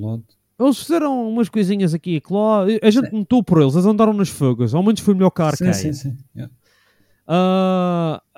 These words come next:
Speaker 1: Aí
Speaker 2: opa,
Speaker 1: o
Speaker 2: é
Speaker 1: Noex,
Speaker 2: que
Speaker 1: por exemplo, teve bem.
Speaker 2: O Noex, yeah, opa,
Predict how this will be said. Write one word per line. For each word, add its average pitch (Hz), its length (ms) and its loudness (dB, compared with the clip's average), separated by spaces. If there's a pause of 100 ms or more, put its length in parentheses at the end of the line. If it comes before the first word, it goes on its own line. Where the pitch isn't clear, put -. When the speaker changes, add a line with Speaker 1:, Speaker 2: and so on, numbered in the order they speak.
Speaker 1:
Aí 175 220 2
Speaker 2:
opa, 139 80 4
Speaker 1:
o 131 100 4
Speaker 2:
é 147 60 8
Speaker 1:
Noex, - 220 2
Speaker 2:
que - 60 -12
Speaker 1:
por 151 60 -2
exemplo, 139 500 0
teve 151 180 -6
bem. 175 340 -2 (580)
Speaker 2:
O 175 160 6
Noex, 143 400 4
yeah, 196 240 4
opa, 165 280 0